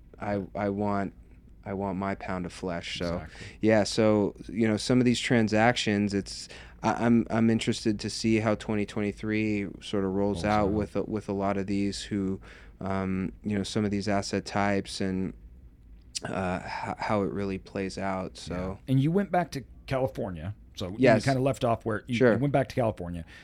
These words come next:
Speaker 2: um, and you started working with, um,
Speaker 1: C B.
Speaker 2: C B. And, uh,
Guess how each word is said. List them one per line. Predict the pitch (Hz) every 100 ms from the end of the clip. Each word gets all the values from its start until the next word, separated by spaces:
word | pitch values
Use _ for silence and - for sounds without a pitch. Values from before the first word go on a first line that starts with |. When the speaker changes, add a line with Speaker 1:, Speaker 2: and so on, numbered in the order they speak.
| - -
Speaker 2:
um, | - 113 107 98 101 107
and | 117 110 104
you |
started | 101 - 117 107
working | 107 110 104 101
with, | 101 104 98 87 - - -
um, | 104 92 87
Speaker 1:
C | 90 123
B. | 110 101
Speaker 2:
C | 92
B. | 113 113 104 - - - -
And, | 127 117 113 110 107 101
uh, | 104